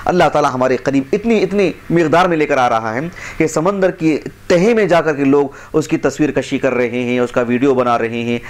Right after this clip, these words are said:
کچھ ایسے آلات اندر رکھ رہے ہیں جس سے، ام، پل پل کی خبریں سمندر کے اندر کی مل رہی ہیں،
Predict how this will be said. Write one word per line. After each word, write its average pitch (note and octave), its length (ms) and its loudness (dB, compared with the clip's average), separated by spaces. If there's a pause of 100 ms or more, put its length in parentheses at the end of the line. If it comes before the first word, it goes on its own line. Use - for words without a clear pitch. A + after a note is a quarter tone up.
(140)
کچھ - 180 0
ایسے D3+ 320 2
آلات D3 480 2
اندر C#3 260 0
رکھ D3+ 200 -2
رہے C3+ 240 -2
ہیں B2+ 160 0
جس C3 160 -2
سے، C#3 180 -2 (260)
ام، F#3+ 140 -2 (220)
پل B3+ 140 2
پل A3 160 0
کی G3+ 140 -4
خبریں E3+ 300 0
سمندر E3 380 -2
کے D#3 140 -4
اندر D#3 220 0
کی D3+ 120 -8
مل C#3+ 160 2
رہی B2+ 360 -2
ہیں، B2 140 -2